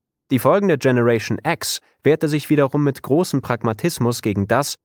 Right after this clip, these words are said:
was sie als die Heuchelei und Zügellosigkeit ihrer Vorgängergeneration empfand. Mit der Jahrtausendwende kamen die Millennials, die versöhnlich auf Teamwork setzen und vor Konflikten und Konfrontationen zurückscheuen.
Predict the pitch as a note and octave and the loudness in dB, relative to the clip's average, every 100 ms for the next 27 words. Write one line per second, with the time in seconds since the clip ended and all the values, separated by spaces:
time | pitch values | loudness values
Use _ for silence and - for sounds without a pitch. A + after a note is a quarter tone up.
0 | _ C#3 - - C3 - A2+ B2+ C3 B2 | _ 0 2 -2 -2 -2 0 0 2 0
1 | G#2+ E3 D3 F#2 F2+ - F3 B2+ G#2 G2+ | 2 0 -2 -4 -4 -2 0 2 0 0
2 | G#2+ - A#2 C#3+ - B2 B2+ D#3+ D3+ F2 | -2 -2 -2 -2 -2 -2 0 2 0 0
3 | D#2+ D#2+ F2 E2 E2 - F2 E2 F2 - | -6 -4 -4 -4 -6 -6 -6 -6 -6 -6
4 | E2 - - _ _ _ _ - D#3 E3 | -6 -10 -16 _ _ _ _ -2 2 2
5 | D3+ C#3+ D#3 F#3 C#3 G#2+ A2 A#2+ C3+ - | 2 0 0 2 0 0 2 4 2 -2
6 | - D3+ D#3 D#3 D3+ C#3+ C3+ F#2 D#2+ D#2 | -2 0 2 2 2 4 2 0 -4 -8
7 | G1+ - - - A#2+ C#3 B2+ F3+ E3+ C#3+ | -8 -10 -8 -4 0 2 4 2 2 0
8 | B2 - F#3+ C#3+ G#2 - A2+ - C#3 B2 | -2 0 0 2 2 2 0 2 0 0
9 | _ - D3 D#3 - D3 - F#3+ - E3 | _ -4 -2 0 0 0 0 0 0 0
10 | E3 C3 - A#2 - G2 E2+ - G#2+ A#2 | 0 0 0 -2 -2 -2 -4 -2 0 2
11 | A#2+ - C3 G#2 - F2 D#2 - | 0 0 0 0 -2 -4 -4 -10